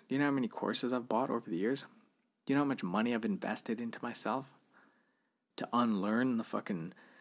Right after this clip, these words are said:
bullshit that you learn in school i-, through that indoctrination service?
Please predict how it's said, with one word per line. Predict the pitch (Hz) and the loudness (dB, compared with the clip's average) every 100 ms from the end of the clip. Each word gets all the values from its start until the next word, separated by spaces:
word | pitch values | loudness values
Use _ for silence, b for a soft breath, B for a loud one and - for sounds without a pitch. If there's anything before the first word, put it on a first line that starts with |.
| B - | B -10
bullshit | 95 101 104 123 - 127 | -4 2 4 4 0 -2
that | 113 - | -2 0
you | 107 | 0
learn | 82 90 104 120 - | 0 -2 0 -2 -2
in | 95 110 117 | -4 -2 -2
school | - - 110 127 139 139 B B B B _ - _ _ _ - | -2 0 2 2 -2 -10 B B B B _ -20 _ _ _ -14
i-, | - 104 - | -6 -6 -6
through | - - 123 117 | -12 2 4 4
that | 107 - | 2 0
indoctrination | 101 92 107 113 - - 85 92 - - 113 | -4 -2 -2 -4 -6 -8 -6 -6 -4 -4 -4
service? | 107 - 117 143 - - | -4 -2 -2 -2 -4 -8